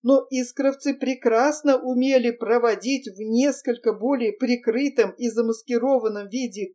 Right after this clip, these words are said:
то, что только что было запрещено, а друзья-читатели быстро научились понимать их.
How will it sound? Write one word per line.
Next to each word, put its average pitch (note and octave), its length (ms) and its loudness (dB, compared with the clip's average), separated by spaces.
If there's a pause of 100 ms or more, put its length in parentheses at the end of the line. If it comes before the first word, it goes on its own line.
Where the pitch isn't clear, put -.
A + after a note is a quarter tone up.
то, A#3+ 380 2 (160)
что - 300 0
только D#4+ 520 0
что - 220 -2
было D4 400 0
запрещено, C4 1000 -2 (560)
а C4+ 140 4
друзья-читатели D4 1120 2
быстро D4 580 2
научились A#3+ 680 -2
понимать C4 760 -2
их. G#3 220 -10